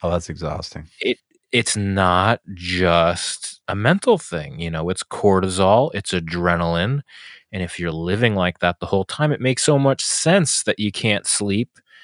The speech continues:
Speaker 2: or that a sleep medication wouldn't work, 'cause your body is, uh, constantly on looking for that threat. So, you
Speaker 1: Mm-hmm.
Speaker 2: know,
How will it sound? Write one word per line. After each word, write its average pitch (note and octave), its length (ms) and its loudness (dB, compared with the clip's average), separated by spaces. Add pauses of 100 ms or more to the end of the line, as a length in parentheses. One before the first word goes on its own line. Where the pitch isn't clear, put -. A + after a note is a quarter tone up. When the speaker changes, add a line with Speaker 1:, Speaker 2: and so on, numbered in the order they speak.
(200)
Speaker 2:
or A2+ 160 4
that G#2 160 4
a F#2+ 60 0
sleep G#2+ 320 0
medication G2 600 0
wouldn't F#2+ 200 -4
work, F#2+ 220 -2
'cause A2+ 200 -6
your A2+ 100 -2
body G#2 420 -2
is, G2+ 240 -4 (140)
uh, - 60 -10
constantly G#2+ 800 2
on F#2+ 400 0
looking F#2 360 -2
for F#2 180 -2
that F2 260 -2
threat. - 500 0
So, F2+ 340 0 (800)
you A2+ 120 2
Speaker 1:
Mm-hmm. - 0 -
Speaker 2:
know, G2+ 180 4